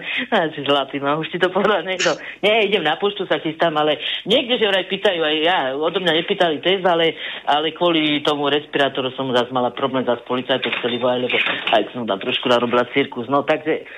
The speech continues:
na tú poštu, ale tak už ma tam poznajú, takže tam už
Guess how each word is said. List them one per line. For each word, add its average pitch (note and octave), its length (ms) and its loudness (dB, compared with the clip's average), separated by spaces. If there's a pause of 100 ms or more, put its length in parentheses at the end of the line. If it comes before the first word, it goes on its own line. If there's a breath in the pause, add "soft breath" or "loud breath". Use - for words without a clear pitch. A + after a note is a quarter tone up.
(120 loud breath)
na A#3 100 2
tú G3 140 -4
poštu, D3 320 -2
ale C#3+ 180 2
tak A3+ 220 0
už G#3+ 160 -6
ma F#3+ 160 0
tam F3 160 0
poznajú, E3 320 2
takže C3+ 180 2
tam C#3 220 0
už B2 80 -4